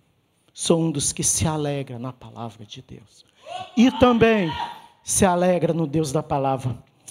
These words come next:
Vamos ficar de pé? Meus irmãos, você também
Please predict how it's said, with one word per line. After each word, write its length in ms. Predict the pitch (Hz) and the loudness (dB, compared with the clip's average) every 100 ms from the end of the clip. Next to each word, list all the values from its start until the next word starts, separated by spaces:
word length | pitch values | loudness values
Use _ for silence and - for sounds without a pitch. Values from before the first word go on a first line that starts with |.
| - _ _ _ _ _ _ _ _ | -20 _ _ _ _ _ _ _ _
Vamos 260 | 180 202 180 | 2 2 2
ficar 300 | - 175 160 | -4 0 0
de 120 | 143 | -2
pé? 280 | - 175 - - - - - _ _ _ _ _ _ _ _ | -2 -2 -4 -12 -20 -20 -20 _ _ _ _ _ _ _ _
Meus 200 | 202 190 | 2 4
irmãos, 600 | 196 208 220 175 - - - _ _ _ _ _ _ _ _ _ _ _ _ _ _ _ _ _ _ _ _ _ _ _ _ _ _ _ _ _ _ _ _ _ _ _ _ _ _ _ _ _ _ - | 2 2 2 -2 -8 -12 -16 _ _ _ _ _ _ _ _ _ _ _ _ _ _ _ _ _ _ _ _ _ _ _ _ _ _ _ _ _ _ _ _ _ _ _ _ _ _ _ _ _ _ 2
você 440 | 202 208 - 240 | 4 4 6 6
também 640 | 240 254 233 202 180 151 | 6 -2 0 0 0 -6